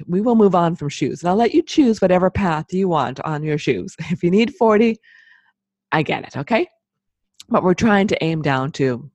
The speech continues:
maybe five, okay? <laughs> So next we're gonna talk about sitting in stillness and peace. And this is to help your body reset each day.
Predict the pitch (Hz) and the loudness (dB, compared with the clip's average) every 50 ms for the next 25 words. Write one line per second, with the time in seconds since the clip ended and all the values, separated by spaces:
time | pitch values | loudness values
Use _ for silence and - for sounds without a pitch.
0 | _ _ _ _ - 151 139 135 139 - - 101 - - - - _ _ _ - | _ _ _ _ -4 -4 -2 -2 -2 -2 -2 -2 -4 -4 -8 -16 _ _ _ -14
1 | 185 220 - - 392 403 - _ _ _ _ - 233 - - 185 262 233 - - | -12 -8 -4 -4 -4 -4 -6 _ _ _ _ -8 -6 -6 -4 -2 -2 0 0 0
2 | 202 - - - - - 349 359 359 330 320 311 294 285 277 254 247 233 208 196 | -2 -4 -4 -8 -6 -6 -4 -4 -4 -4 -6 -6 -6 -6 -8 -8 -8 -10 -12 -14
3 | _ - - 196 - - 233 220 202 196 196 190 185 170 131 64 71 78 196 226 | _ -16 -18 -10 -2 2 2 4 4 4 2 0 0 -2 -4 -8 -8 -4 0 0
4 | 240 339 403 - - 285 254 233 185 190 160 156 - 180 117 123 127 143 131 - | 2 2 0 0 0 0 2 2 2 2 0 0 0 -2 -2 -2 -4 -6 -4 -4
5 | - 131 131 - - _ _ _ _ _ _ - - - - - 220 214 208 220 | -2 -2 -4 -4 -8 _ _ _ _ _ _ -20 -20 -12 -2 2 2 4 4 4
6 | 220 220 208 - - 175 170 156 - - - - 175 160 160 160 156 156 151 156 | 2 0 -2 -4 -6 -8 -8 -8 -12 -8 -2 0 0 0 0 0 -2 -2 -2 -4
7 | 151 - - _ - 151 147 143 147 - - - - 127 131 - - - _ - | -6 -8 -14 _ -10 -8 -8 -8 -10 -12 -14 -12 -10 -8 -8 -8 -10 -12 _ -20
8 | - - _ _ _ _ _ _ _ - - - _ _ _ - 175 180 190 202 | -20 -20 _ _ _ _ _ _ _ -20 -20 -20 _ _ _ -8 -4 -2 -2 -2
9 | 202 - 294 285 - 247 202 175 185 175 170 - 190 180 - - 151 147 143 147 | -4 -4 -8 -8 -8 -10 -8 -6 -6 -6 -4 -4 -4 -4 -4 -4 -6 -4 -4 -6
10 | 151 147 147 160 170 196 202 220 - - - 170 156 143 - - - _ - 143 | -6 -8 -6 -4 -2 -2 -2 -2 -4 -6 -8 -6 -6 -8 -8 -12 -18 _ -14 -12
11 | 147 147 - - - - 131 113 101 - - - | -12 -12 -12 -12 -8 -6 -6 -6 -6 -8 -12 -14